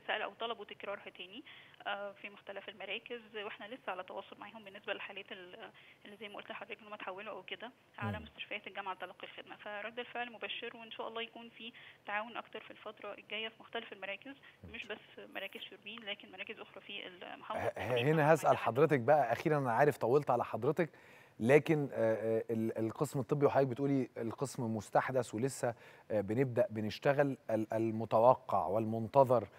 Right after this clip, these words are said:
Speaker 2: في الفترة القادمة ليس فقط في مركز شربين زي ما حضرتك بتقولي.
Speaker 1: تمام.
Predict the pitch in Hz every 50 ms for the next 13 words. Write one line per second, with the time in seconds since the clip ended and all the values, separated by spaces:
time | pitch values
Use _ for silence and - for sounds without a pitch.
0 | - - - - - 101 - 135 135 - - 120 107 - - 110 101 101 135 143
1 | 147 143 139 131 - - - 110 127 135 131 - - 110 - 131 - 131 - -
2 | 110 107 123 123 - 117 - - 104 95 107 117 110 101 110 104 98 - 107 104
3 | 98 92 - - - - - - _ _ _ _ _ _ _ _ _ _ _ _
4 | _ _ _ _ _ _ _ _ _ - 233 226 214 208 208 214